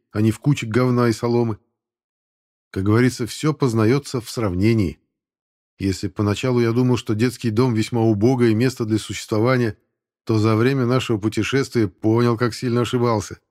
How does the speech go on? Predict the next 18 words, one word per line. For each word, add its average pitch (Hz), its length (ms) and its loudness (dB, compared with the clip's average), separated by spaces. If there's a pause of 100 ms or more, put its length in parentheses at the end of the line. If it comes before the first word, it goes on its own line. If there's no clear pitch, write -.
(840)
Хороший 123 640 0
детский 127 320 -2
дом, 107 260 -2 (120)
тёплый, 127 440 0
чистый, 127 580 -6 (340)
жрать 127 320 2
давали. 135 440 0 (720)
Сколько 135 600 -2
раз 107 320 2
я 95 80 -2
вспоминал 104 560 0
его 101 180 2
с - 100 -8
тоской 117 480 -2
за 92 140 -4
время 95 280 0
нашего 92 320 -2
путешествия. 85 840 -6